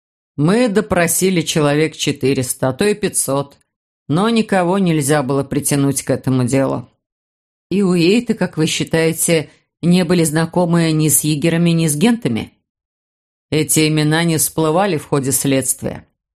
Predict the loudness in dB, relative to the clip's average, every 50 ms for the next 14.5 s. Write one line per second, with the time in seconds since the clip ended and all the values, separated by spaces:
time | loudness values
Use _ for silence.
0 | _ _ _ _ _ _ -2 0 2 2 2 2 2 2 2 2 2 0 2 2
1 | 2 2 2 2 0 -2 -4 -6 -6 -2 -2 -2 -2 -2 -4 -6 -6 -4 -2 -2
2 | -4 -4 -2 -2 0 0 0 0 0 -2 0 0 2 2 2 2 0 0 -2 -2
3 | -2 -2 -2 -4 -2 -2 -2 0 0 2 0 2 0 -2 -4 -6 _ _ _ _
4 | _ _ _ _ -4 -2 0 2 2 0 -2 -2 -2 0 0 0 0 0 0 0
5 | 0 0 0 2 2 2 2 0 0 -4 -6 -8 -10 -10 _ _ _ _ _ _
6 | _ _ _ _ -6 0 0 2 2 2 2 2 2 2 0 0 0 0 0 0
7 | 0 -2 -2 -2 0 0 0 0 0 -2 -2 -2 -4 -2 0 0 0 2 2 2
8 | 2 2 2 2 2 0 -2 -2 -2 -4 -2 0 0 0 0 0 -2 -4 -4 -4
9 | -2 -4 -4 -4 -4 -6 -6 -6 -8 _ _ _ _ -2 -2 0 0 0 0 0
10 | 0 0 -2 -2 0 0 0 0 0 0 0 -2 -2 0 -2 -2 -2 -2 -6 -8
11 | -4 -4 -2 -2 0 0 0 0 0 -2 -4 -2 -2 0 0 0 -2 0 0 0
12 | 0 0 0 0 0 2 0 0 -2 -2 -2 -2 -2 -2 -2 -2 0 2 2 2
13 | 2 0 -2 -4 -10 _ _ _ _ _ _ _ _ -4 -2 -2 0 0 0 0
14 | 0 -2 -4 -2 -2 -2 -4 -4 -6